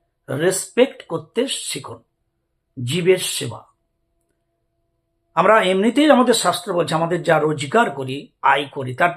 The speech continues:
পাঁচ ভাগের এক ভাগ দান ধ্যানের জন্য রাখতে হয়।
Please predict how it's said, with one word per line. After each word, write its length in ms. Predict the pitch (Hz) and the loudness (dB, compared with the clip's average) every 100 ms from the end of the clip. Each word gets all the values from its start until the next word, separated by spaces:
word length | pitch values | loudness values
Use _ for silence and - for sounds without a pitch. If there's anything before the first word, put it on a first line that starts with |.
| - | 0
পাঁচ 260 | 156 165 | 2 4
ভাগের 240 | 170 196 208 | 4 4 4
এক 160 | 190 | 2
ভাগ 280 | 165 208 147 117 _ _ _ _ _ _ _ | 6 4 4 -4 _ _ _ _ _ _ _
দান 600 | 104 147 165 185 190 185 | -2 4 6 8 6 4
ধ্যানের 340 | 147 165 170 135 | 0 0 -2 -4
জন্য 280 | 156 151 147 | -4 -2 -2
রাখতে 380 | 135 - 143 | -2 -6 -12
হয়। 380 | 120 110 107 - | -10 -10 -12 -16